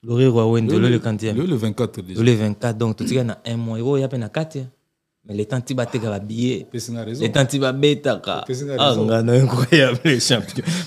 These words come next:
Speaker 1: Donc, euh, titre émission, Fali beta, Fali, je comprends que Fali a bilisi moi vieux. Moi, t'es, t'es tout vieux comme maintenant, donc, pas bien. Vieux comme pas bien parce que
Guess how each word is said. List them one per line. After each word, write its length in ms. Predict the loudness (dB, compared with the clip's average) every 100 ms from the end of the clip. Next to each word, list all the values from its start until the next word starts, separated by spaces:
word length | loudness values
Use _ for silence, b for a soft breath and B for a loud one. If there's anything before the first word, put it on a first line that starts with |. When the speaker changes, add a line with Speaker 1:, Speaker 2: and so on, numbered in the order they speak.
| -6
Speaker 1:
Donc, 300 | 2 4 4
euh, 380 | 6 6 4 0 -6 -4
titre 240 | -2 0
émission, 420 | 0 -2 -2 -2
Fali 280 | 0 0 0
beta, 360 | 0 0 -2 -4
Fali, 400 | -4 -4 -4 -6
je 120 | -8
comprends 400 | -10 -10 -8 -10
que 100 | -10
Fali 260 | -8 -6 -4
a 40 |
bilisi 320 | -2 -4 -4
moi 180 | -4 -4
vieux. 280 | -6 -8 -10 b b _ _ -14
Moi, 160 | -14
t'es, 320 | -8 -6 -6 -8
t'es 140 | -12
tout 200 | -12 -12
vieux 220 | -8 -8
comme 300 | -6 -6 -6
maintenant, 340 | -6 -8 -6 -6
donc, 220 | -6 -8 -10 -16 _
pas 120 | -8
bien. 320 | -6 -8 -10 -14 _ _ _ _ _ -10
Vieux 120 | -6
comme 180 | -6 -6
pas 160 | -6
bien 240 | -4 -4 -4
parce 400 | -6 -14 -14 -12
que 320 | -6 -6